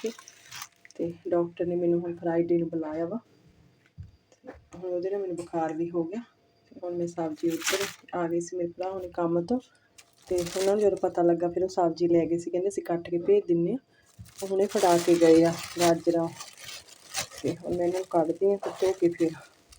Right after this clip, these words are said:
ਮੈਂ ਕਿਹਾ ਮੈਂ ਪਹਿਲਾਂ ਉਹ ਕਹਿੰਦੇ ਸੀ ਇੱਧਰ ਹੀ ਬਣਾ ਦਿੰਦੇ ਹਾਂ, ਰੋਟੀ ਵੀ ਲਾ ਦਿੰਦੇ ਹਾਂ। ਮੈਂ ਕਿਹਾ ਨਹੀਂ, ਨਹੀਂ, ਸਬਜ਼ੀ ਤਾਂ ਮੈਂ ਇੱਧਰ ਹੀ ਬਣਾਉਂਗੀ, ਵੀ ਬੱਚੇ ਆਪਦੇ ਹਿਸਾਬ ਨਾਲ ਲੂਣ ਮਿਰਚ ਮੈਂ ਪਾਉਂਦੀ ਹਾਂ।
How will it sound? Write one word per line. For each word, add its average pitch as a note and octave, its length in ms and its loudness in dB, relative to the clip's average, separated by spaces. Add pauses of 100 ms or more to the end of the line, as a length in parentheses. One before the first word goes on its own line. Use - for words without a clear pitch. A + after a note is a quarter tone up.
(420)
ਮੈਂ F3+ 80 -2
ਕਿਹਾ F#3 220 -4
ਮੈਂ F3 80 -4
ਪਹਿਲਾਂ G3+ 280 8
ਉਹ A3 40 6
ਕਹਿੰਦੇ A3+ 200 4
ਸੀ A3 100 6
ਇੱਧਰ G#3+ 200 6
ਹੀ A#3+ 60 10
ਬਣਾ G3 300 4
ਦਿੰਦੇ A#3 200 6
ਹਾਂ, G#3 60 2
ਰੋਟੀ F3+ 280 0
ਵੀ A#3 80 2
ਲਾ G3+ 140 6
ਦਿੰਦੇ A3+ 160 4
ਹਾਂ। A3 60 0
ਮੈਂ G3+ 100 -2
ਕਿਹਾ G#3 140 -6
ਨਹੀਂ, G3 160 0
ਨਹੀਂ, G#3 120 -2
ਸਬਜ਼ੀ F3+ 340 -4
ਤਾਂ F3 140 -4
ਮੈਂ F3 100 -2
ਇੱਧਰ E3+ 220 -2
ਹੀ G#3+ 60 2
ਬਣਾਉਂਗੀ, G3 480 -2 (800)
ਵੀ F#3+ 80 2
ਬੱਚੇ F3 540 2 (520)
ਆਪਦੇ F3+ 300 6
ਹਿਸਾਬ G#3 240 4
ਨਾਲ G3+ 140 2
ਲੂਣ F#3 160 0
ਮਿਰਚ F3 300 0
ਮੈਂ F3 100 0
ਪਾਉਂਦੀ F3 360 2
ਹਾਂ। B3+ 80 0